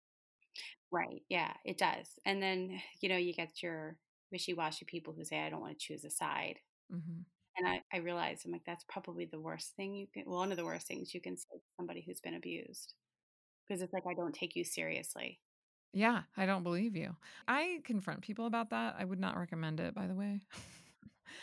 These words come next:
Speaker 2: But I say, "You need to pick a side because I'm a victim of abuse and he is a perpetrator. So would you like to stand with a victim and stop enabling a perpetrator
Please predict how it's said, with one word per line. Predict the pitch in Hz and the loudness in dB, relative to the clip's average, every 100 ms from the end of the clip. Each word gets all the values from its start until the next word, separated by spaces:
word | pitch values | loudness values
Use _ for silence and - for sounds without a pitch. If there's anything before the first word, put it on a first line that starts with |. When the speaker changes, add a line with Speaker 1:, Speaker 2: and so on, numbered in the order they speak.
| - - | -6 6
Speaker 2:
But | 240 | 8
I | 247 | 8
say, | 262 247 220 | 6 4 4
"You | - 254 | 6 6
need | 269 269 | 6 6
to | |
pick | 302 294 | 2 2
a | 302 | 0
side | - 156 156 170 - _ - | 2 2 2 0 -6 _ -2
because | 208 214 185 - - | 2 4 2 -2 -4
I'm | 196 196 | 2 4
a | 226 | 4
victim | 208 196 202 | 4 2 4
of | 208 220 | 4 4
abuse | 190 160 170 - | 2 2 0 0
and | 175 | 0
he | 175 | 2
is | 170 | 0
a | 180 | -2
perpetrator. | 170 151 - 143 151 151 - _ _ _ _ _ _ - | -4 -4 -2 0 0 -2 -6 _ _ _ _ _ _ -8
So | - 165 165 160 - _ _ | 0 2 2 -2 -6 _ _
would | 196 190 | 0 2
you | 196 | 4
like | 190 | 2
to | 190 | 2
stand | 220 196 175 170 165 | -2 2 2 2 2
with | 170 262 | 0 0
a | |
victim | 254 220 - 269 | 0 -2 0 0
and | 277 | 2
stop | 208 160 160 | 2 0 0
enabling | 165 160 175 208 240 | 0 -2 2 4 4
a | |
perpetrator | 247 277 302 320 330 349 | 2 -2 -4 -2 -2 -2